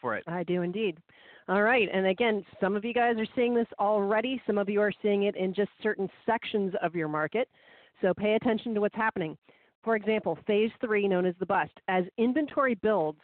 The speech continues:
Speaker 2: sellers start having to lower their prices. This can begin a vicious cycle. Buyers go on strike, not wanting to catch a falling knife, causing the sellers to drop prices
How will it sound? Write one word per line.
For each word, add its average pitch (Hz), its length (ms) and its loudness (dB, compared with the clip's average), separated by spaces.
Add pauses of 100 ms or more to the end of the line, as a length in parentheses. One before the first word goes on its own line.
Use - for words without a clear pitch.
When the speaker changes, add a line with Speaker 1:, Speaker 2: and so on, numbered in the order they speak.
(520)
Speaker 2:
sellers 285 380 0
start 240 240 0
having 196 260 0
to 208 60 -2
lower 156 240 -4
their 185 120 -2
prices. 254 480 -4 (640)
This 208 140 2 (140)
can 294 100 0
begin 214 380 0
a 180 40 0
vicious 170 400 -2
cycle. 214 400 0 (240)
Buyers 160 340 0
go 160 120 0
on 156 220 -2
strike, 240 340 0
not 190 180 -2
wanting 180 220 -2
to 160 60 -8
catch 185 240 -6
a 170 40 -4
falling 151 320 -2
knife, 190 240 0 (480)
causing 247 400 0
the 262 180 0
sellers 180 400 0
to 226 80 -6
drop 165 340 -4
prices 156 420 -6